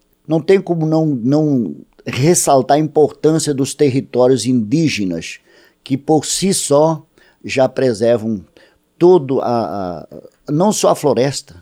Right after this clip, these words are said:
mas pro-, pro-, pre-, preservam a biodiversidade, as reservas extrativistas, os territórios quilombolas, a agricultura familiar. Agora, o que que eu chamo a atenção sobre isso? Nós precisamos avançar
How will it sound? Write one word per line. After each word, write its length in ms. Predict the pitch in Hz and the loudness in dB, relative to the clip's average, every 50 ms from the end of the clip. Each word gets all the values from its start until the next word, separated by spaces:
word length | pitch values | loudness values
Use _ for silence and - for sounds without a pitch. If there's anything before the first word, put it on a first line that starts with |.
| _ - | _ -10
mas 160 | 92 110 110 | -10 -10 -8
pro-, 360 | - - 123 117 104 98 - _ _ | -8 -6 -6 -6 -6 -8 -14 _ _
pro-, 220 | - 117 110 - - _ _ | -10 -8 -8 -8 -12 _ _
pre-, 240 | - 113 123 110 - | -6 -4 -4 -4 -4
preservam 480 | - - 123 117 95 120 123 127 131 | -2 -2 -2 -2 0 0 2 2 2
a 60 | 123 | 0
biodiversidade, 920 | 117 113 127 139 123 123 120 127 120 - - 113 92 107 113 113 110 - - _ - - - - - _ _ | 0 0 -2 -2 -2 -2 -4 -4 -4 -4 -6 -6 -2 -2 -2 -2 -2 -6 -12 _ -20 -20 -20 -20 -20 _ _
as 220 | - 135 135 - 110 | -2 -2 -2 -2 -2
reservas 640 | 110 156 156 131 113 143 147 139 127 135 113 107 | 0 0 0 2 4 4 4 4 2 0 -4 -6
extrativistas, 1120 | 117 110 - - 127 123 120 - 117 104 78 92 113 123 117 - - - 101 95 - - | -8 -10 -6 -2 -2 -2 -2 -2 -6 -10 -8 -6 -6 -6 -6 -6 -6 -6 -8 -8 -8 -10
os 160 | - 107 - - | -12 -12 -8 0
territórios 600 | - 147 147 135 131 131 - 123 123 123 117 - | 2 2 2 2 0 0 0 0 0 -2 -4 -6
quilombolas, 760 | - 131 123 113 110 98 98 107 113 117 113 104 98 - - _ - - - - - | -6 -4 -4 -2 -4 -2 0 0 0 0 0 -4 -6 -10 -16 _ -20 -20 -20 -14 -4
a 120 | - 151 | -2 -2
agricultura 840 | 151 143 143 165 147 - - 156 143 120 - _ - 143 156 147 135 | 0 0 -2 -4 -4 -2 -2 -2 -2 -2 -4 _ -4 -2 0 0 -2
familiar. 600 | - - 120 117 113 101 90 95 98 95 98 - _ - - - - - | -2 -4 -4 -4 -4 -2 -2 -2 -2 -2 -4 -6 _ -20 -20 -20 -8 -4
Agora, 260 | - 156 156 175 185 | 0 2 4 4 4
o 60 | 185 | 2
que 200 | 185 - 208 208 | 2 2 0 0
que 120 | 208 - 196 | 0 2 0
eu 80 | 180 | 0
chamo 240 | 160 - 170 151 156 | 0 0 -2 -2 -2
a 40 | 151 | -2
atenção 500 | 147 - 139 131 113 - - 85 73 71 - | -2 -2 -4 -4 -4 -6 -8 -10 -12 -16 -14
sobre 320 | - 113 120 113 107 107 | -10 -8 -6 -4 -4 -4
isso? 380 | 95 87 - - - - - - _ _ _ _ - | -4 -6 -8 -10 -14 -16 -18 -20 _ _ _ _ -4
Nós 300 | 131 143 160 190 202 196 | 0 2 4 4 2 2
precisamos 520 | - 165 151 117 92 107 151 156 156 131 | 0 -4 -6 -6 -4 -2 -2 -2 -2 -2
avançar 760 | 139 139 120 117 110 101 101 - - 127 131 143 123 98 - | -2 -2 -2 -2 -4 -6 -6 -4 -2 0 0 0 -2 -4 -10